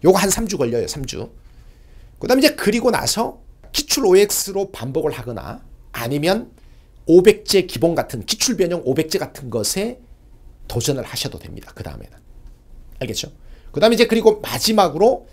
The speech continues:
실전 감각을 길러주기 위해서, 자, 동력 모의고사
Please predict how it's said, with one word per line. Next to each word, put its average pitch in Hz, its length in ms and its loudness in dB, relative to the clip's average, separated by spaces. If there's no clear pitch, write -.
실전 233 600 -2
감각을 170 540 0
길러주기 147 480 -2
위해서, 113 360 -6
자, - 200 -14
동력 165 360 -2
모의고사 165 560 -2